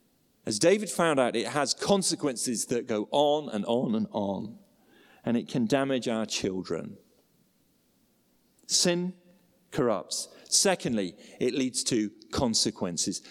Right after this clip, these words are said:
The consequences of justice. Now, chapter eighteen, whi-, which Rupert and I just read, we have this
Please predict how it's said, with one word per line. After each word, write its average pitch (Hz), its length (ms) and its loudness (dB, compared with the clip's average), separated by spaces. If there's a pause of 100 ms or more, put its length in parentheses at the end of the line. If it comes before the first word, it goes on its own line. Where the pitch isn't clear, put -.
The 156 100 0
consequences 165 720 0
of 170 120 -2
justice. - 680 0 (240)
Now, 202 120 4
chapter 233 440 2
eighteen, 139 560 2 (240)
whi-, 151 140 0
which 147 380 -2
Rupert 143 360 4
and - 20 4
I 117 80 4
just 113 180 -4
read, 135 120 2
we 123 100 0
have 180 160 -2
this - 280 0